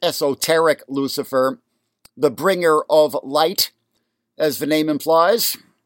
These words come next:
and the most beautiful of all the angels. Now, beyond good and evil does not mean to do evil. Nietzsche was firm about this,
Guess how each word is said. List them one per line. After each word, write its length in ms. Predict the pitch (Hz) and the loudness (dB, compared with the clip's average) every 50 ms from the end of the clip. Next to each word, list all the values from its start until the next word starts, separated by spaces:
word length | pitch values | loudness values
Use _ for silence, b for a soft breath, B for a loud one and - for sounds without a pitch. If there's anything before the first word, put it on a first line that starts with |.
| _ _ _ - - | _ _ _ -16 -12
and 400 | - 151 143 143 143 139 123 156 165 - _ _ _ _ _ _ _ _ _ | -8 -6 -6 -4 -4 -6 -6 -8 -10 -16 _ _ _ _ _ _ _ _ _
the 120 | 127 151 | 0 2
most 360 | 151 151 151 147 - - 160 139 | 4 4 2 2 0 -4 -10 -12
beautiful 800 | - - 190 208 214 208 175 - - 127 120 120 131 143 139 - _ _ _ _ _ _ - | -8 -6 -4 -2 0 0 -2 -2 -2 -2 -2 -2 -2 -4 -8 -10 _ _ _ _ _ _ -6
of 160 | - 135 110 | -6 -4 -2
all 240 | 139 147 147 143 135 | 0 2 2 2 0
the 160 | 107 135 120 | -2 -6 -6
angels. 600 | 110 156 160 151 131 113 107 110 135 - - - - _ _ _ _ _ _ _ _ _ _ _ _ - - _ _ _ _ - | -4 -4 -4 -4 -6 -6 -8 -8 -6 -8 -8 -10 -12 _ _ _ _ _ _ _ _ _ _ _ _ -20 -20 _ _ _ _ -4
Now, 380 | - 185 190 190 190 185 - _ 143 | 0 2 4 4 4 4 2 _ -6
beyond 760 | 123 196 196 170 190 208 226 233 240 240 240 220 165 139 - - 160 113 | -2 -2 4 6 8 8 8 6 4 2 -2 -2 -4 -6 -8 -10 -8 0
good 360 | 107 180 196 202 196 185 185 - | 4 6 6 6 6 2 0 -2
and 300 | - 165 160 147 139 131 | -2 -2 0 0 -2 -4
evil 720 | 131 - 180 196 208 160 120 110 107 110 120 147 160 160 - _ _ _ _ _ _ _ _ _ _ _ _ - | -6 -8 -8 -8 -6 -4 -4 -4 -2 -2 -2 -2 -4 -6 -8 _ _ _ _ _ _ _ _ _ _ _ _ 2
does 260 | 156 208 262 262 - | 6 8 8 6 6
not 280 | 262 269 240 226 - 143 | 2 2 2 2 0 -2
mean 380 | 185 214 220 202 175 170 170 - | -4 -4 -2 -2 -2 -4 -2 -2
to 260 | - 170 170 160 151 | 0 0 2 0 0
do 380 | 123 160 190 208 196 170 160 - | 0 0 2 2 2 0 -2 -4
evil. 560 | 190 226 262 285 170 113 - - - - - _ _ _ _ _ _ _ _ _ _ _ _ | -4 -2 -2 -2 -2 -4 -8 -12 -14 -20 -20 _ _ _ _ _ _ _ _ _ _ _ _
Nietzsche 400 | - 165 185 190 - - 180 180 | -6 -4 -4 -4 -4 -4 -4 -4
was 160 | 180 180 180 - | -4 -4 -4 -2
firm 300 | - 208 233 247 240 208 | 0 0 0 2 4 4
about 320 | 151 143 120 104 101 - | 4 4 2 -2 -4 -8
this, 340 | 104 92 92 - - - | -12 -8 -6 -6 -6 -6